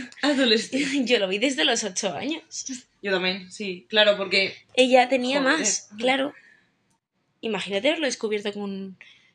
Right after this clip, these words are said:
Speaker 2: diecisiete.
Speaker 1: No, no me habría gustado tanto.
Speaker 2: No.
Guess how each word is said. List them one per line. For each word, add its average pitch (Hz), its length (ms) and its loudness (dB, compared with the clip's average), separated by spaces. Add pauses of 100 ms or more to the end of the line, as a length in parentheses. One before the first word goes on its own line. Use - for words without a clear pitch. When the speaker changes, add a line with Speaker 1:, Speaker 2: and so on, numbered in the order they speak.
(440)
Speaker 2:
diecisiete. 233 800 -8 (100)
Speaker 1:
No, 180 360 -10 (260)
no 190 120 -12
me 170 60 -8
habría 165 180 -12
gustado 165 300 -18
tanto. 160 260 -20 (140)
Speaker 2:
No. 202 320 -12